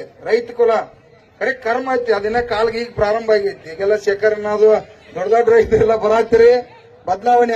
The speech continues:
ಆಗ್ತೈತಿ. ನಾನು ಕೂಡ ನಮ್ಮ ರೈತರಿಗೆ ಹೇಳ್ಬಿಟ್ಟಿನ, ನಾನು ಬಿ ಜೆ ಪಿಗೆ ಓಟ್ ಹಾಕಿನ, ಮತ್ತ ಕಾಂಗ್ರೆಸ್ಗೂ ಓಟ್ ಹಾಕಿನ. ಬಿ ಜೆ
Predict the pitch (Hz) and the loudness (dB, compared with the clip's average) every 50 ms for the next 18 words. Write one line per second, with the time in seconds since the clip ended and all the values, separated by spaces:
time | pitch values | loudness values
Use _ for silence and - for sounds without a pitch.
0 | 214 214 220 214 - 214 190 190 - - _ _ _ _ _ _ _ _ _ _ | -4 -4 -6 -6 -6 -8 -10 -10 -14 -20 _ _ _ _ _ _ _ _ _ _
1 | _ _ _ _ - 175 214 247 269 254 - 269 262 269 262 269 269 262 254 254 | _ _ _ _ -4 -4 -2 -2 -2 -2 -2 -4 -2 -2 -2 -2 -2 -2 0 0
2 | 247 247 247 277 269 240 262 269 277 269 269 - 277 277 277 269 208 143 - - | 0 0 -2 -6 -4 -2 -2 -2 -2 -4 -6 -6 -4 -4 -2 -2 -2 -4 -6 -14
3 | - - - _ - - - - 180 190 247 277 294 254 240 269 247 254 269 - | -20 -20 -20 _ -20 -20 -12 -6 -4 -2 0 0 2 2 0 0 0 0 -2 -2
4 | - 269 254 233 240 233 240 226 220 233 226 214 202 190 - - - - - - | -2 0 2 2 2 4 2 0 0 -2 -8 -8 -8 -12 -14 -14 -18 -20 -20 -20
5 | _ - - _ - _ - _ - 170 208 240 254 269 269 240 - 254 254 254 | _ -20 -20 _ -20 _ -18 _ -6 -6 -4 -2 -2 0 -2 -2 -2 -2 0 0
6 | 247 240 247 233 220 - 226 208 190 160 - - - - - _ _ _ _ _ | 0 2 2 0 0 -2 -6 -8 -8 -10 -14 -20 -20 -20 -20 _ _ _ _ _
7 | _ _ _ _ _ _ _ _ _ _ _ _ _ _ _ _ _ _ _ _ | _ _ _ _ _ _ _ _ _ _ _ _ _ _ _ _ _ _ _ _
8 | _ _ _ _ _ _ _ _ - 214 254 247 - 294 | _ _ _ _ _ _ _ _ -4 -4 -4 -2 -4 -6